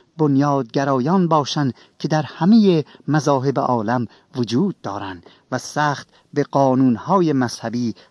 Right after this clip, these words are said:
دل بسته‌اند. ولی نه آنان و نه هیچ انسان دیگری قادر است که با توکل کردن به تشریفات و قانون‌های مذهبی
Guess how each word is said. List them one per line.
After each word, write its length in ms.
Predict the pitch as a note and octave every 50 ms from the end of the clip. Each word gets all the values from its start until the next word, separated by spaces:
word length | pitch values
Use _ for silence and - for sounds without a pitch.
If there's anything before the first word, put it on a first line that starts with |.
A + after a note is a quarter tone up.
| _ _ -
دل 200 | A#2+ D3 E3+ E3
بسته‌اند. 680 | B2 A2 G2 F#2+ - - - A#2+ F#2+ G2 F#2+ F2+ - _ _ _ _ _ _ _ _ -
ولی 320 | C3+ F#3 G#3 G#3 G3+ F#3
نه 160 | F3 F3 G#3
آنان 500 | A3 G#3 F#3+ F3+ E3+ F3+ G3+ G#3 G3 E3+ - - _ _ C#3+
و 80 | D#3
نه 80 | F3 F#3+
هیچ 460 | F3+ C#3 - B3 A#3+ G#3+ - - - -
انسان 600 | - F3+ F3 D3+ - - G3+ G#3 G3+ G3 F#3+ F3+
دیگری 460 | D3+ E3+ E3+ D3+ G3 G3+ G3 F#3 F3+
قادر 460 | - - E3 E3 D#3+ D3+ D3 G3+ G3+
است 200 | F#3+ E3+ - -
که 180 | - F3 D#3+ D3 - - - _ _
با 220 | D#3+ E3 D#3+ D3
توکل 500 | C#3+ - - E3 D3+ D#3 D3+ - E3+ D#3
کردن 460 | C#3 - - D3+ D3 C3+ F#3 G3 F#3+ D3+ - - _ _ _
به 100 | - D#3+ -
تشریفات 840 | - - E3 - - - - E3 C#3+ C3 - - F3 F3 D#3+ C3+ - - - - _ -
و 80 | D3+ D3 -
قانون‌های 760 | - D#3 D#3 D3 D3 D3+ D3+ D3 C3 - - A3 A3 G#3 F#3
مذهبی 640 | E3+ D#3+ D#3 C#3+ - - - C#3 D3+ D#3+ D3+ C3+